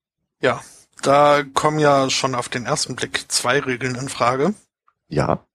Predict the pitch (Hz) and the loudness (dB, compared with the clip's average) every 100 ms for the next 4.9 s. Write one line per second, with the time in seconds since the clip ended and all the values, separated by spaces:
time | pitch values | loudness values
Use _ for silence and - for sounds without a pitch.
0 | _ _ _ - - - - 87 - - | _ _ _ -14 -12 -12 -8 -8 -6 2
1 | 92 - 85 - - - - 78 - - | 2 4 2 2 0 0 2 2 0 -8
2 | 127 - - 151 - - - - - - | -18 -14 -6 -4 -4 -8 -12 -14 -16 -20
3 | - _ - - - - - - - - | -20 _ -12 -6 -6 -6 -12 -20 -20 -18
4 | - - - - - - 127 123 | -20 -20 -20 -20 -20 -6 0 0